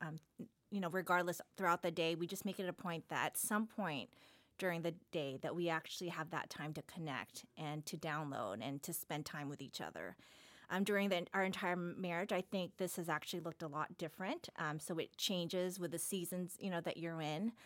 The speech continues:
Speaker 1: Sometimes, um, it was, you know, after you c-, put the kids to bed, you know, after we
Speaker 2: Mm-hmm.
Speaker 1: put our son to bed, we would spend time together. Other times, um, you know, when he's in school, we meet up for lunch, or it can be we actually go on a date night, which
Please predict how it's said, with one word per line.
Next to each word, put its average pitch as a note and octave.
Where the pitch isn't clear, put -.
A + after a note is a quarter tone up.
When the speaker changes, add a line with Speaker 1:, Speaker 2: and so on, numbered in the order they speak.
Speaker 1:
Sometimes, F#3+
um, D#3+
it F3+
was, E3+
you F3
know, D3+
after E3
you E3+
c-, -
put -
the G3
kids B3
to E3
bed, -
you E3
know, D3
after E3+
we C#3+
Speaker 2:
Mm-hmm. A3
Speaker 1:
put D#3+
our -
son G#3+
to G3+
bed, D3+
we F3
would E3+
spend E3
time C3+
together. -
Other G3
times, F#3+
um, D3+
you E3+
know, D#3
when E3
he's E3+
in E3
school, G3
we F3+
meet E3
up -
for E3+
lunch, D3+
or F3
it G3
can G3
be F3
we F3
actually F3+
go E3+
on E3+
a G3+
date A4+
night, D#3+
which E3